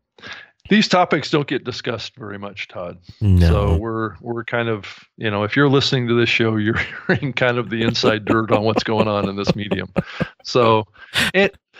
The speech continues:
Speaker 1: but I think it needs to be talked about. I think people need to know what's going on here. And
Speaker 2: Well,
Speaker 1: it, yeah.
Speaker 2: I,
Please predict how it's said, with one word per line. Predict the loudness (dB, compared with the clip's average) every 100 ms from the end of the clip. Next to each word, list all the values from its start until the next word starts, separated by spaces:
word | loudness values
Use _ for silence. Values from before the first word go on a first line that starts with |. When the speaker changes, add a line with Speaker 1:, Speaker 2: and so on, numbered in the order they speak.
| -20
Speaker 1:
but | 0 4
I | 4
think | 2 0
it | 0
needs | 0 -2 -4
to | -4
be | -4
talked | 0 2 0 -2
about. | -4 -4
I |
think | -4 -6
people | -6 -4 -4
need | -4 -4
to | -4
know | -4 -4
what's | -6 -6 -6 -6
going | -4 -2
on | -2 -4
here. | -4 -6 -6 _ -2
And | 4
Speaker 2:
Well, | 6 6 6 4 2
Speaker 1:
it, | -2 -4 _ _ _
yeah. | -12 -12 _ _
Speaker 2:
I, | 2